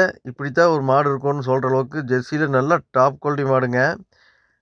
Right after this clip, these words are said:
அதிகாலை ரெண்டு மணி அளவுல மாடு கண் போட்டுக்குதுங்க. கண் போட்டு நஞ்சு கொடி எல்லாம் போட்டு சீம்பால் எல்லாம் கறந்தாச்சுங்க. மாட்டை பொறுத்த வரைக்கும்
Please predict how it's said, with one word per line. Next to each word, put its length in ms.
அதிகாலை 480
ரெண்டு 240
மணி 140
அளவுல 340
மாடு 260
கண் 260
போட்டுக்குதுங்க. 600
கண் 240
போட்டு 260
நஞ்சு 260
கொடி 160
எல்லாம் 260
போட்டு 240
சீம்பால் 440
எல்லாம் 180
கறந்தாச்சுங்க. 580
மாட்டை 280
பொறுத்த 280
வரைக்கும் 440